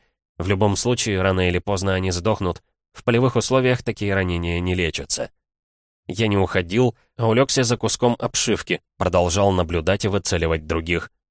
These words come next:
И не прогадал. Тут же выскочили еще трое, поспешив к хозяину. И эти трое, получив плазму в живот, упали и корчились на земле. А шестой так и не вышел, и я его понимаю. Крики раненых даже до меня донеслись.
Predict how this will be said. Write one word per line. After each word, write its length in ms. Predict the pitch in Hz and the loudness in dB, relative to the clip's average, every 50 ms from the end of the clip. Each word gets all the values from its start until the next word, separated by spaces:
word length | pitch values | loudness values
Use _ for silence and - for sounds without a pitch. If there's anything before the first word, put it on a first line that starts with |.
| _ - | _ -6
И 60 | 110 | -4
не 120 | 107 107 104 | -4 -2 -2
прогадал. 560 | 113 110 104 110 107 101 104 90 80 73 - _ _ _ _ _ _ _ _ _ | -2 -2 0 0 2 2 2 2 2 0 -4 _ _ _ _ _ _ _ _ _
Тут 140 | - 143 131 | -2 0 0
же 100 | 117 127 | 2 2
выскочили 460 | 127 135 - - 127 - - 120 117 | 2 2 2 0 0 0 0 0 0
еще 380 | 117 113 117 113 - - 120 104 | 2 0 0 0 0 0 0 0
трое, 280 | - - 117 117 120 113 | 0 2 2 2 2 2
поспешив 520 | - 113 - - 110 98 - 104 92 - | 0 -4 -2 -2 -2 -2 -2 -2 -4 -4
к 40 | - | -2
хозяину. 580 | - 101 98 90 98 95 85 80 80 80 78 - _ _ _ _ _ _ _ | -2 -2 0 0 0 0 0 0 0 -2 -6 -8 _ _ _ _ _ _ _
И 140 | - 117 - - | -8 -8 -4 0
эти 280 | 120 107 92 - 90 | 0 0 0 0 -4
трое, 280 | 82 - 98 104 101 95 | -2 0 0 2 2 2
получив 460 | - 90 90 87 82 - 92 85 - | 2 0 0 0 0 -2 -4 -4 -2
плазму 400 | - 95 90 87 82 90 90 90 | 0 2 2 2 2 0 0 -2
в 60 | 76 | 0
живот, 320 | 82 87 82 95 101 101 - | 0 0 0 0 0 0 -2
упали 340 | 80 - - 98 101 104 | -4 -4 -2 -2 0 0
и 80 | 104 92 | -2 -2
корчились 540 | - - 90 80 - - 85 82 78 - - | -2 -2 -4 -2 -2 -2 -2 0 -2 -2 -2
на 80 | 85 | -2
земле. 380 | 78 82 85 85 82 82 82 - _ _ _ _ _ _ _ _ _ _ | -2 -2 -2 0 0 -2 -2 -4 _ _ _ _ _ _ _ _ _ _
А 80 | - 101 | -6 -2
шестой 300 | - 123 - - 156 151 | 0 0 0 2 0 2
так 180 | - 147 - 147 | 0 0 0 2
и 40 | |
не 100 | 139 143 | 2 2
вышел, 400 | 131 120 107 - - 110 107 101 _ _ _ - | 2 2 0 0 0 0 0 -2 _ _ _ -6
и 80 | 110 | -6
я 160 | 98 90 107 | -4 -2 -2
его 160 | 110 107 110 104 | -2 -2 -2 -4
понимаю. 520 | - 110 107 107 104 92 87 82 82 80 _ _ _ _ _ _ - | -2 -2 -2 0 0 0 0 0 -2 -4 _ _ _ _ _ _ -4
Крики 280 | - 104 101 - - | -2 -2 -2 0 2
раненых 480 | 98 98 98 101 107 107 110 110 101 92 | 2 2 2 0 0 0 0 0 -2 0
даже 240 | 92 107 95 98 101 | -2 -2 0 0 -2
до 120 | 92 101 | -2 -2
меня 300 | 101 101 101 107 113 107 | 0 0 0 0 0 0
донеслись. 640 | 82 85 78 78 76 - - 73 67 - - - | -2 -2 -4 -2 -2 -2 -2 -2 -4 -6 -6 -8